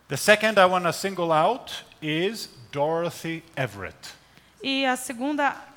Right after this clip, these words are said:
Speaker 2: o segundo caso que eu quero ressaltar é o de Dorothy Everett.
Speaker 1: We already met her.
Speaker 2: Nós já a conhecemos.
Speaker 1: She was Miss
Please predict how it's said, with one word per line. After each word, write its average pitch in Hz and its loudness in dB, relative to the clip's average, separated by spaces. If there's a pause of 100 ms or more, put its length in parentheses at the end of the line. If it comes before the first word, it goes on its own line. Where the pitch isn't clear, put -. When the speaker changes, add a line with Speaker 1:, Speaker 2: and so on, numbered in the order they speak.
(460)
Speaker 2:
o 247 -10
segundo 277 -6
caso 208 0
que - -12
eu 226 -8
quero 214 -6
ressaltar 240 -2
é 247 0
o 262 -2
de 240 -6
Dorothy 247 -2
Everett. 175 -10 (120)
Speaker 1:
We 151 -4
already 147 -4
met 139 -8
her. 85 -10 (460)
Speaker 2:
Nós 220 -2
já 220 0
a 233 -2
conhecemos. 240 -6
Speaker 1:
She 160 -6
was 156 0 (100)
Miss 165 -8